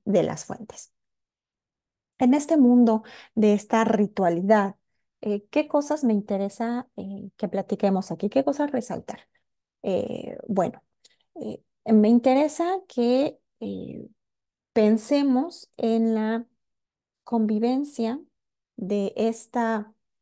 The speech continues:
eh, del, del término de la vida y pensemos en una,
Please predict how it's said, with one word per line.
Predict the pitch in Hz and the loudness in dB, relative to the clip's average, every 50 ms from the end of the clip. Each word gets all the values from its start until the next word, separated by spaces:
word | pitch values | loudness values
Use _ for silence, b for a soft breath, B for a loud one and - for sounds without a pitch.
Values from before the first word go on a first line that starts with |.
| _ _ _ - | _ _ _ -16
eh, | 196 196 190 196 | -14 -12 -8 -4
del, | 185 220 208 180 - - | -2 0 0 0 -2 -2
del | 190 208 208 208 202 202 190 - - | 0 2 2 2 2 0 -2 -2 0
término | 226 226 269 285 294 311 294 277 247 | 2 2 2 2 -2 -4 -4 -4 -2
de | 240 220 | -2 -2
la | 208 196 190 | -2 -2 -4
vida | 185 175 170 202 233 349 - _ _ _ _ _ _ _ _ _ _ _ _ _ _ _ _ _ _ - | -4 -6 -6 -6 -8 -8 -10 _ _ _ _ _ _ _ _ _ _ _ _ _ _ _ _ _ _ -4
y | 233 226 226 240 262 285 285 - _ _ _ _ _ _ _ _ _ _ _ _ | -2 0 2 2 2 0 0 -4 _ _ _ _ _ _ _ _ _ _ _ _
pensemos | - 208 202 202 220 - - - 294 285 277 262 240 233 247 240 - - - | -2 -2 0 0 -4 -4 -2 -2 0 0 0 0 0 0 -2 -4 -8 -10 -6
en | 214 214 208 220 233 | -4 -2 0 0 0
una, | 240 254 254 240 247 247 247 247 | 2 2 2 2 0 0 -2 -6